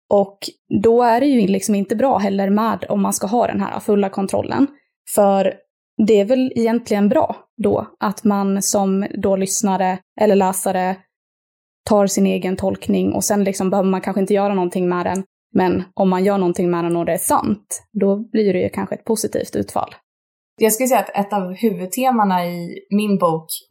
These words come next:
Speaker 2: liksom för huvudkaraktären, det är ju det här med att bara för att en sak stämmer så betyder det inte att allt annat automatiskt stämmer. För att liksom, hon har x antal saker i sitt liv som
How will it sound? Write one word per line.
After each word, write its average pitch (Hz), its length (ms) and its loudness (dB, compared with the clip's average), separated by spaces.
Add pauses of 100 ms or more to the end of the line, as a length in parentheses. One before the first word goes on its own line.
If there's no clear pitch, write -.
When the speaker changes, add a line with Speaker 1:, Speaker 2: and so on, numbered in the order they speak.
Speaker 2:
liksom 175 400 -2
för 170 180 -2
huvudkaraktären, 175 1040 -2 (460)
det 214 100 4
är 202 240 4
ju 190 400 0 (460)
det 196 100 2
här 185 160 2
med 175 140 -2
att - 220 -14
bara 196 200 2
för 214 100 -6
att - 140 -8
en 220 180 -2
sak 170 380 -2 (280)
stämmer 165 480 0
så 165 180 -4
betyder 175 340 -8
det 175 60 -6
inte 175 200 -2
att 170 100 -2
allt 175 260 -2
annat 202 400 0
automatiskt 196 540 -2
stämmer. - 400 -6 (420)
För 196 80 2
att 185 160 0
liksom, 190 520 -2 (100)
hon 220 220 0
har 185 320 0
x 208 240 -4
antal 175 320 -2
saker 170 360 -4
i 170 80 -4
sitt 196 300 0
liv 156 220 -6
som 160 460 -2